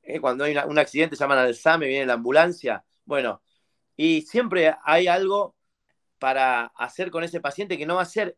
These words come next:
exactamente lo mismo que con otro. Si bien hay protocolos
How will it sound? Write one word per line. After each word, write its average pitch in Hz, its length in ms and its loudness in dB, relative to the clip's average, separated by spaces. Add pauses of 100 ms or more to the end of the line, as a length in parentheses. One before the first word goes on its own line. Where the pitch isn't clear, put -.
exactamente 165 1120 0
lo 143 100 -2
mismo 165 240 -2
que 147 100 -8
con 135 160 0
otro. 98 380 -2 (260)
Si - 160 -6
bien 180 320 4 (260)
hay 165 180 6
protocolos 160 960 0